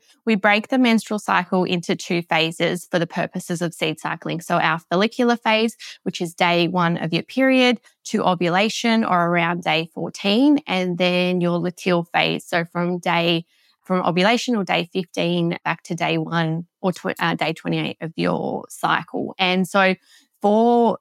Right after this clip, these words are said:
phase one, we are having flaxseed and pumpkin seed. And so these are seeds you probably already have in your pantry, which is what I <laughs> say, um, to people all the time.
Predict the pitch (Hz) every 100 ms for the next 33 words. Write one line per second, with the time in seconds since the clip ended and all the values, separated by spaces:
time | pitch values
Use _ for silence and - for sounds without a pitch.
0 | - 160 160 175 180 196 214 170 - 254
1 | 330 302 - 185 175 170 180 175 175 180
2 | 175 147 - - 202 196 - 196 - 220
3 | 269 247 220 190 160 - 185 196 220 214
4 | 202 - - - 262 285 339 240 214 208
5 | 202 202 190 185 180 - 175 175 175 180
6 | 165 160 165 170 175 202 214 - 175 165
7 | 190 302 269 220 269 - 311 294 - 269
8 | - 247 214 269 247 220 233 - 208 208
9 | - 262 240